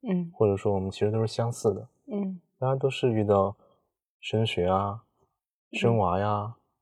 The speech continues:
Speaker 2: 或者生其他东西啊，
Speaker 1: 嗯，嗯。
Speaker 2: 对吧？就是这些都是我们人生阶段里面非常正常的，没有必要把它看得太重要。
Speaker 1: 嗯。
Speaker 2: 像，像刚才小修说的那两大法宝，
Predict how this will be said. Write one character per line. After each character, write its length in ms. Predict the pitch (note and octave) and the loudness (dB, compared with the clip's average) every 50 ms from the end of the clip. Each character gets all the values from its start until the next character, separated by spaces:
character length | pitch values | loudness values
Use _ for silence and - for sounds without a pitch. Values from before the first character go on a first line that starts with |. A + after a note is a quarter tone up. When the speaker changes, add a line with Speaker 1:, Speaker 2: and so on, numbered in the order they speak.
| _ _ _ _ _ _ _ _ _ _ _ _ _ | _ _ _ _ _ _ _ _ _ _ _ _ _
Speaker 2:
或 100 | G#2+ F#2+ | -4 -2
者 100 | F#2+ F2+ | -2 -2
生 220 | F#2 - - G#2+ | -4 -4 -4 -4
其 160 | A2 - - | -4 -2 0
他 140 | G#2+ A2 A2+ | 2 2 2
东 180 | G#2 G#2+ G#2 G2+ | 2 2 0 0
西 140 | A3+ A3 - | 0 0 0
啊， 100 | F#2 - | 0 0
Speaker 1:
嗯， 200 | A3+ G#3 G3+ F#3+ | -2 -2 -2 -4
嗯。 80 | F#3 F3+ - _ | -6 -8 -12 _
Speaker 2:
对 120 | - G2 | -8 -6
吧？ 200 | F#2+ F#2+ F#2 G#2 - _ _ _ _ _ _ _ _ _ _ _ _ _ _ _ _ _ _ _ _ _ _ | -6 -6 -6 -10 -12 _ _ _ _ _ _ _ _ _ _ _ _ _ _ _ _ _ _ _ _ _ _
就 120 | - A#2 | -4 -2
是 100 | A2+ A2+ | -2 -2
这 140 | A2 - C3+ | -2 -2 2
些 120 | B2+ C#3 | 4 4
都 140 | C3 C3 C3+ | 6 6 6
是 340 | B2+ - - C3+ B2 A#2 A2+ - - _ _ _ _ _ _ _ _ | 6 4 2 2 2 2 2 -2 -8 _ _ _ _ _ _ _ _
我 100 | - G2 | -8 -6
们 100 | F#2 F#2 | -4 -4
人 120 | F#2 F#2+ | -4 -4
生 200 | G2+ - - B2 | -2 0 0 2
阶 140 | A#2+ B2+ B2+ | 4 4 4
段 200 | B2+ C3+ C3 A2+ | 6 4 4 2
里 80 | G2 F2+ | 2 2
面 440 | F2+ F#2+ G2+ G#2 G2+ G2 F#2+ F#2+ - _ _ _ _ _ _ _ _ _ - - - _ | 2 2 2 2 0 -2 -4 -6 -10 _ _ _ _ _ _ _ _ _ -20 -20 -20 _
非 120 | _ - B2 | _ 2 2
常 160 | B2 B2 A#2+ | 2 2 2
正 200 | - D#3 C#3+ A#2 | 4 4 4 4
常 260 | F#2+ - - F2 E2+ | 2 0 -4 -6 -6
的， 160 | F2 F#2 - _ _ _ _ _ _ _ _ - | -6 -10 -12 _ _ _ _ _ _ _ _ -4
没 100 | A2 A2+ | 0 0
有 100 | A2+ G#2+ | 0 2
必 140 | A2+ B2 | 2 2
要 140 | A#2 A2 G#2+ | 4 4 4
把 140 | G2 F#2+ F2 | 4 2 0
它 140 | F2 F2+ F#2 | 0 -2 -4
看 220 | F#2 - - G2+ | -4 -6 -6 -6
得 80 | G2 F#2+ | -6 -4
太 140 | - A2 F#2+ | -2 -2 -2
重 200 | - - F#2 F2+ | -2 -2 -4 -4
要。 160 | F2+ F#2 - _ _ _ _ _ _ _ _ | -4 -6 -10 _ _ _ _ _ _ _ _
Speaker 1:
嗯。 140 | C4+ A3 - | -8 -4 -2
Speaker 2:
像， 460 | G#2 G2 G2 F#3+ F#3+ - F2+ F#2 A2+ - _ _ _ _ _ _ _ _ _ _ _ _ _ _ _ _ _ _ | 0 0 0 0 -2 -4 -6 -8 -10 -12 _ _ _ _ _ _ _ _ _ _ _ _ _ _ _ _ _ _
像 240 | - - - G2+ F#2+ | -10 -4 -4 -2 -2
刚 180 | F#2 G2 G2 G2 | -2 -2 -2 -2
才 140 | G2 F#2+ F#2 | -2 -4 -2
小 180 | - F2+ E2+ | -2 -2 -2
修 220 | E2+ - - F#2+ F#2+ | -2 -2 -4 -4 -4
说 220 | - - F#2+ F#2 | -2 -2 -2 0
的 180 | F#2 F2+ F2+ F2+ | 0 0 -2 -2
那 100 | F#2+ F#2 | -2 -2
两 180 | F2+ E2+ E2+ | -2 -2 0
大 140 | F2+ F#2+ F#2+ | 0 0 0
法 200 | F#2 - F2+ F2 | 0 0 -2 -2
宝， 240 | - F2 F#2+ A2+ | -4 -4 -6 -8